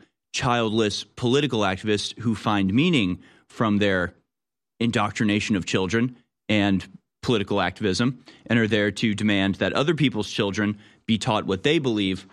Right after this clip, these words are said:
regardless of what the parents of those children believe themselves. So who do you, whose side do you land on in this? The people with the children who want their kids left alone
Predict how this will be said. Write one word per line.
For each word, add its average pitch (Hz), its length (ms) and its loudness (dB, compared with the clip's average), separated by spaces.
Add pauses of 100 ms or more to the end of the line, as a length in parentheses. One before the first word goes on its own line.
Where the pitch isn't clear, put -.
(1300)
regardless 113 520 0
of 104 100 -2
what 98 340 0
the - 80 -10
parents 104 340 0
of 92 140 0
those 90 200 -2
children 87 480 0 (840)
believe 92 320 0
themselves. - 580 -2 (320)
So 85 440 0 (380)
who 151 220 0
do 135 60 2
you, 135 240 2 (380)
whose 208 320 2
side 185 400 0
do 156 80 -2
you 185 220 2
land 131 340 2
on 107 180 -2
in 101 100 0
this? 95 360 -4 (340)
The 120 80 0
people 160 380 0
with 156 180 0
the 131 80 -4
children 180 720 -2 (200)
who 123 300 2 (220)
want 143 260 0
their 139 160 2
kids 147 360 -2
left 120 360 -2
alone 151 580 0